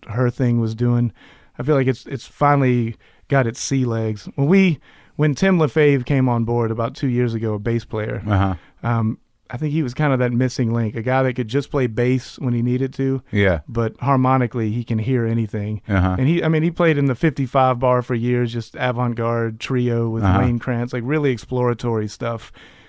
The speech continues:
Speaker 1: He did that last Bowie record, uh, Black Star.
Speaker 2: Yeah.
Speaker 1: Um, Tim is an amazing player,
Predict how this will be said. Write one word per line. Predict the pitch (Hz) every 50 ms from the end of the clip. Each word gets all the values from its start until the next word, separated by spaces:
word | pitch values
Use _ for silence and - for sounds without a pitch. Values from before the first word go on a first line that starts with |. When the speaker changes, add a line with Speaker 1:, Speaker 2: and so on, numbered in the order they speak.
| _ _ _ _
Speaker 1:
He | - 165
did | 143 156 139
that | 143 139 131 127
last | 139 139 139 131 123 - 123
Bowie | 127 127 131 131 131 127
record, | 123 123 123 - 127 117 113 113 127
uh, | - 131 113 110 107 107 107 104 104 101 - - - - - - - - - - _ _ - _ _
Black | - 123 131 123 -
Star. | - - 131 120 120 123 127 123
Speaker 2:
Yeah. | 107 104 101 95 90 80 - - _ - -
Speaker 1:
Um, | 123 123 120 117 117 110 - - _ _ _ _ _ _
Tim | - - 170 165 156
is | 143 120 113
an | 139 127
amazing | 120 123 127 131 131 127 117 120 113
player, | 107 - 135 127 120 120 117 110